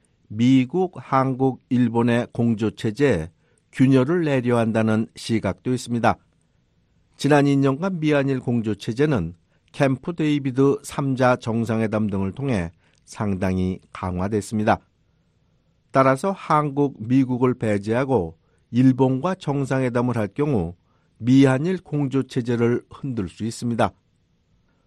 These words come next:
그러나 평양을 십여 차례 방문한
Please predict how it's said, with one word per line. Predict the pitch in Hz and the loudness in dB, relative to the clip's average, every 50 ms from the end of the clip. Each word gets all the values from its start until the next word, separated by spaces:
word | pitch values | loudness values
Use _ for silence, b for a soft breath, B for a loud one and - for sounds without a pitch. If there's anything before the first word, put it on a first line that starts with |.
| _ _ | _ _
그러나 | - 135 127 131 127 139 170 190 | -2 2 4 4 4 4 0 -6
평양을 | 190 _ - - 160 156 147 135 139 135 135 113 - | -6 _ -12 -8 -6 -4 -2 0 0 0 -2 -2 -6
십여 | - - - 151 135 | -10 -6 -2 -2 -2
차례 | 127 - - 120 117 113 | -2 -2 -4 -2 -2 -2
방문한 | 107 104 98 104 110 127 147 131 98 82 80 | -2 -2 -4 -4 -4 -2 0 0 -2 -2 -6